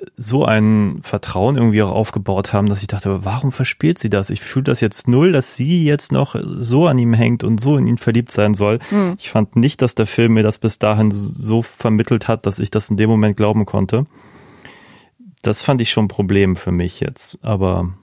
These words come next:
Speaker 2: Naja, also es, es wird ja auch gesagt in dem Gespräch, dass sie auch sagte so, „Naja, äh, irgendwie, ich habe noch Gefühle für dich“, weil die waren ja anscheinend auch le-, mehrere Jahre zusammen, haben ja auch zusammen gelebt und sowas und haben ja auch zusammen an diesem Theaterstück ja auch gearbeitet, wo sie ja eigentlich die Hauptrolle kriegen sollte.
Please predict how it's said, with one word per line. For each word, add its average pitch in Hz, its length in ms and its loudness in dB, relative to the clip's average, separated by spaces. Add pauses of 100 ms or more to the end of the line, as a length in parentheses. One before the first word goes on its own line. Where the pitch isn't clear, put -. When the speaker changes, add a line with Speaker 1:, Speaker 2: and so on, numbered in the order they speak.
(500)
Speaker 2:
Naja, 233 180 4
also 226 160 -2
es, 202 80 -6
es 170 200 -6
wird 240 140 2
ja 285 120 4
auch - 60 -2
gesagt 196 320 0
in 240 100 2
dem 226 140 2
Gespräch, 208 340 -2
dass - 160 -6
sie 196 100 0
auch 180 60 0
sagte 202 240 -2
so, 202 120 -2
„Naja, 208 840 2
äh, 208 40 -4 (460)
irgendwie, 233 580 2
ich - 180 -10
habe 254 160 2
noch 294 140 0
Gefühle 285 340 0
für 277 120 -4
dich“, 254 180 -4
weil 190 80 2
die 185 100 -4
waren 165 160 4
ja 240 120 4
anscheinend 233 300 -2
auch 185 100 -2
le-, 185 300 -4
mehrere 196 300 2
Jahre 180 360 2
zusammen, 180 400 2
haben 202 100 0
ja 170 80 0
auch 160 60 0
zusammen 175 280 0
gelebt 160 360 0
und 254 100 4
sowas 208 220 0
und 190 100 0
haben 180 160 4
ja 175 80 4
auch 170 120 2
zusammen 175 300 0
an 185 120 0
diesem 170 220 -2
Theaterstück 170 580 0
ja - 120 2
auch 214 100 2
gearbeitet, 220 640 0
wo 175 120 0
sie 180 120 -2
ja 175 100 4
eigentlich 165 200 -2
die 147 60 -6
Hauptrolle 190 340 -2
kriegen 220 260 0
sollte. 208 440 2